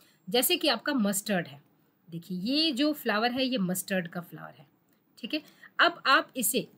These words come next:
कहाँ कहाँ से कट कर सकते हैं, ये देखें। आप इसे इधर से भी कट कर दें, ये टू इक्वल हाफ्स में कट जाएगा,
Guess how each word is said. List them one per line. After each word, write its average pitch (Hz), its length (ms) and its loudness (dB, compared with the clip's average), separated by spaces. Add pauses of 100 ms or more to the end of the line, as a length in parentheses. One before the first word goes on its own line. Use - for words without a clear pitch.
(120)
कहाँ 277 220 0
कहाँ 302 220 2
से 302 140 0
कट 294 200 -2
कर 302 140 -2
सकते 311 340 -4
हैं, 330 80 0
ये 190 160 0
देखें। 156 280 -14 (400)
आप 247 200 2
इसे 302 200 0
इधर 254 240 0
से 285 160 0
भी 277 120 0
कट 285 220 -2
कर 277 180 0
दें, 254 100 0
ये 277 180 2
टू 277 200 -6
इक्वल 269 260 -2
हाफ्स 233 300 -4
में 247 80 -4
कट 247 140 -4
जाएगा, 240 380 -2